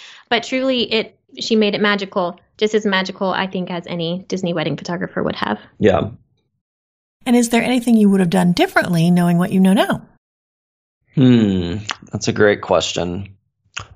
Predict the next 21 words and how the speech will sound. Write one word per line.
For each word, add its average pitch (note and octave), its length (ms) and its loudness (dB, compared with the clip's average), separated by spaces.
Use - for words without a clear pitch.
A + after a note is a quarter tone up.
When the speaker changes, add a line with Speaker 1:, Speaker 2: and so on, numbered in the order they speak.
Speaker 2:
I F#3 100 0
don't A#3 120 4
know G#3 100 4
that E3 140 2
I C#3+ 80 6
would C3+ 80 2
have A#2 100 -2
done A#2 180 0
anything A#2+ 360 -2
differently A2+ 400 -2
besides G#2 480 0
what G2+ 160 -2
Mallory F#2+ 300 -2
said F#2+ 200 -4
about F#2 260 -2
maybe F#2+ 280 -4
furniture G2 440 -4
that G2 140 -2
could G2 160 -4
get - 160 2
wet. G2 360 4